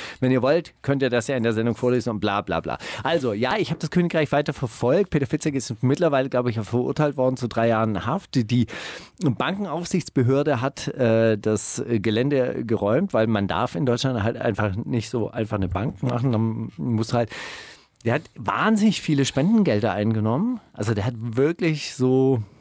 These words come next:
zweitausend Anhänger gehabt, die halt jeder hundert Euro gespendet haben im Durchschnitt. Und er hatte, hatte dann zweihunderttausend Euro. Ist dann aber hart von den, also wo-, wurde dann halt eben auch der Reichsbürgerszene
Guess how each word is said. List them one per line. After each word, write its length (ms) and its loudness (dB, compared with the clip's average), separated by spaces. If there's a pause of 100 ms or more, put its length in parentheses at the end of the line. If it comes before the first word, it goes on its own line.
(160)
zweitausend 500 0
Anhänger 380 2
gehabt, 300 -2
die 160 2
halt 180 0
jeder 560 0 (720)
hundert 300 2
Euro 280 -2
gespendet 400 -2
haben 220 0
im 120 0
Durchschnitt. 640 -2 (240)
Und 160 -8
er 100 -4
hatte, 260 -2
hatte 220 -2
dann 180 -2
zweihunderttausend 800 -2
Euro. 300 -2 (800)
Ist 160 2
dann 80 4
aber 260 0
hart 320 0
von 240 0
den, 320 2 (100)
also 360 0
wo-, 360 0
wurde 380 2
dann 240 2
halt 160 -2
eben 200 -4
auch 120 0
der 180 0
Reichsbürgerszene 1160 0